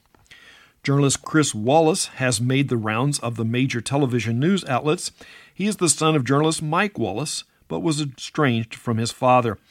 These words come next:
The younger Wallace is seventy-eight today. Actor Kirk Cameron is fifty-one. He began acting as a teenager and has had a reasonable success, but it should be noted that Hollywood welcomes Christians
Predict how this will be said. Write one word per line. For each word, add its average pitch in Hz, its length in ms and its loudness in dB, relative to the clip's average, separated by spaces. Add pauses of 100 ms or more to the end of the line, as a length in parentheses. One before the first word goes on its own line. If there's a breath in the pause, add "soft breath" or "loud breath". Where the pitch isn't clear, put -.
(340 loud breath)
The 120 100 -2
younger 151 340 4
Wallace 110 440 -2 (180)
is 175 200 -2
seventy-eight 123 720 0
today. 110 420 -2 (1300 loud breath)
Actor 143 320 0
Kirk 170 300 0
Cameron 151 500 0
is 135 260 -2
fifty-one. 135 760 0 (340 loud breath)
He 202 140 -4
began 165 420 0
acting 143 460 -2
as 123 200 -2
a 131 120 -2
teenager 156 640 0 (300 soft breath)
and 143 100 -2
has 151 160 -2
had 165 240 2
a 160 80 4
reasonable 127 540 0
success, - 720 0 (360 soft breath)
but 143 120 2
it 151 100 -2
should 143 220 0
be 131 120 2
noted 143 460 2
that 120 240 -4
Hollywood 139 500 2
welcomes 160 460 2
Christians 123 640 -6